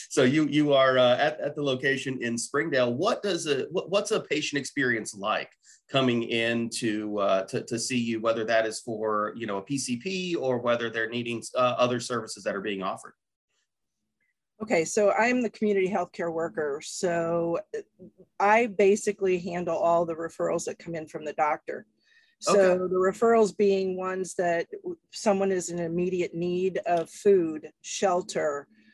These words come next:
Speaker 2: um, transportation to and from an appointment,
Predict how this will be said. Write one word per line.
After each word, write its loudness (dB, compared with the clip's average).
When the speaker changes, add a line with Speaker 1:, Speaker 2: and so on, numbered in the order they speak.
Speaker 2:
um, 0
transportation 2
to -4
and -6
from -2
an -4
appointment, -2